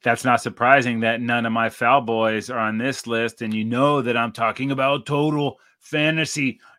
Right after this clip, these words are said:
domination. Dave, who's your quarterback?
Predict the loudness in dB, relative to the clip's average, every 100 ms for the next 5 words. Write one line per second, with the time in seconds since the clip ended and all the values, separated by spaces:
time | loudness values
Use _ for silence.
0 | -6 0 2 2 0 -2 0 0 0 -2
1 | -6 -8 -10 -6 -2 0 -2 -4 -10 _
2 | _ _ -12 -10 -8 -6 0 2 2